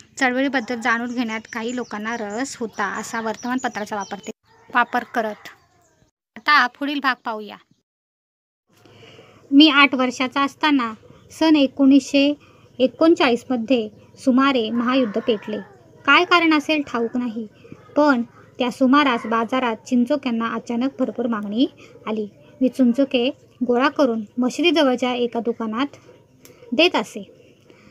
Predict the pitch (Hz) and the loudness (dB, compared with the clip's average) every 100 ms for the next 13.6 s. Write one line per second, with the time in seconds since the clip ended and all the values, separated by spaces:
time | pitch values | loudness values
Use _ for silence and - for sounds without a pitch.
0 | - 240 294 311 320 294 302 302 320 302 | -16 -2 4 6 10 8 8 4 2 4
1 | 320 294 233 294 285 277 277 277 269 226 | 4 2 2 -2 0 0 2 2 -2 -2
2 | 247 233 247 - - - 254 240 247 247 | -4 -4 -6 -16 -14 -4 -4 -2 -2 -4
3 | 247 254 247 254 254 247 285 - - _ | -4 -6 -4 -2 -2 -2 -4 -8 -20 _
4 | - - - - - 277 330 320 302 277 | -20 -20 -20 -8 0 0 4 6 6 4
5 | 226 233 220 - - 262 262 285 285 302 | 2 -2 -6 -8 -4 0 2 6 6 4
6 | 254 254 247 240 240 247 226 311 _ - | 0 0 -2 -2 -4 -4 -2 -2 _ -20
7 | _ _ _ - - 277 262 285 233 - | _ _ _ -12 0 2 2 2 0 -2
8 | - - - _ 220 262 277 294 277 269 | -20 -20 -20 _ -4 -2 0 0 0 2
9 | 269 269 - _ _ _ - 240 240 208 | 2 2 -2 _ _ _ -12 -4 -2 -2
10 | - 262 285 311 277 233 269 254 233 240 | -2 0 2 2 2 0 -4 -6 -6 -6
11 | - _ _ _ 285 247 262 294 302 294 | -12 _ _ _ -4 -2 0 2 2 4
12 | 285 262 269 262 262 262 233 285 453 466 | 4 4 2 2 2 0 0 0 -2 -2
13 | 262 240 226 220 196 202 | 0 0 -2 -8 -10 -12